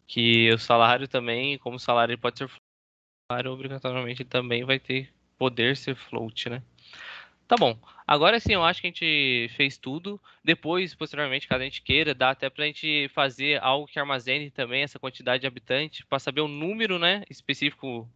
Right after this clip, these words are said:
entre aspas, né, a posição do habitante que inseriu o maior salário. Mas como o exercício não pede isso agora, eu acho que pode ficar pra depois. Tá, feito isso, agora a gente vai fazer as médias. Ok. Então, vamos começar pela média do salário.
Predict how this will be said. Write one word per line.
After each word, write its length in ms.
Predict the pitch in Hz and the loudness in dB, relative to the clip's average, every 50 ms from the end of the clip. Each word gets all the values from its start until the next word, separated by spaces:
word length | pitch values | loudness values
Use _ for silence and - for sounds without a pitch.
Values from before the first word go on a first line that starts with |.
| _ _ - - - | _ _ -8 -4 -4
entre 280 | 123 120 - 127 123 | -4 -2 0 2 4
aspas, 440 | 113 120 135 139 - - - 131 123 | 6 6 4 4 0 -4 -12 -8 -2
né, 100 | 131 131 | -2 -2
a 60 | 131 | -2
posição 640 | - - 143 143 147 147 - - - 147 156 196 214 | -2 -4 -8 -8 -8 -10 -8 -2 0 2 2 0 0
do 80 | 202 190 | -2 -4
habitante 520 | 185 170 165 - - 143 151 170 165 - | -4 -4 -6 -6 -4 -4 -4 -4 -4 -8
que 60 | - 151 | -12 -12
inseriu 380 | 143 - 147 127 120 135 151 | -6 -4 -2 0 2 0 0
o 40 | 147 | 0
maior 200 | 139 135 135 131 | -2 -2 -2 -2
salário. 580 | - - 127 117 117 120 139 151 156 147 143 - _ _ _ - _ _ - | -4 -4 -2 0 2 4 4 4 2 -2 -6 -12 _ _ _ -20 _ _ -16
Mas 100 | - 143 | -16 -16
como 160 | - - 165 | -14 -14 -12
o 40 | 190 | -10
exercício 360 | 196 190 190 165 156 - - | -10 -10 -10 -10 -12 -12 -10
não 140 | 151 147 147 | -8 -8 -6
pede 300 | - - 120 123 127 131 | -4 -4 -4 -4 -4 -8
isso 160 | 131 - - | -10 -6 -6
agora, 340 | 127 127 120 120 127 135 147 | -6 -4 -2 -2 0 0 0
eu 80 | 156 147 | 0 0
acho 240 | 143 151 - - - | 0 -2 -2 -8 -12
que 340 | - 156 156 156 151 147 - | -12 -8 -6 -4 -4 -4 -4
pode 220 | - - 135 139 | -2 -2 -2 -2
ficar 160 | - - 147 | -4 -10 -10
pra 160 | 139 - 147 143 | -6 -6 -4 -4
depois. 540 | 151 160 - - 107 - - - - - _ _ _ - - _ _ _ - - - _ - - | -4 -4 -4 -6 -6 -6 -8 -14 -20 -20 _ _ _ -20 -20 _ _ _ -20 -20 -20 _ -6 0
Tá, 120 | - 156 139 | 2 2 2
feito 280 | - - 240 285 - 196 | 2 -2 -4 -4 -4 -6
isso, 220 | 202 233 - - | -6 -4 -4 -4
agora 160 | 160 156 151 | -2 -2 -2
a 20 | 165 | -4
gente 120 | - - | -4 -4
vai 120 | 160 165 165 | -4 -2 -2
fazer 220 | - 165 151 156 | -2 0 2 2
as 140 | 165 170 151 | 0 0 0
médias. 500 | 143 131 120 113 107 107 107 - - _ _ _ _ _ _ _ _ _ _ _ _ _ _ _ _ _ _ _ - | -2 -4 -4 -4 -6 -10 -14 -16 -20 _ _ _ _ _ _ _ _ _ _ _ _ _ _ _ _ _ _ _ -12
Ok. 440 | - 127 135 - - - 104 101 - _ _ _ _ _ _ _ _ _ - | -10 -10 -10 -10 -12 -14 -14 -14 -16 _ _ _ _ _ _ _ _ _ -20
Então, 420 | 123 - - 139 143 156 165 165 | -12 -6 -2 -2 0 0 -2 -2
vamos 160 | 160 175 190 | -4 -4 -4
começar 260 | - 208 196 - 190 180 | -6 -8 -6 -4 -2 0
pela 160 | - 185 185 | 0 0 2
média 260 | 175 165 170 170 175 | 2 2 0 0 -2
do 60 | - | -6
salário. 480 | - - 185 165 131 113 110 110 110 | -4 0 0 0 2 0 -2 -2 -4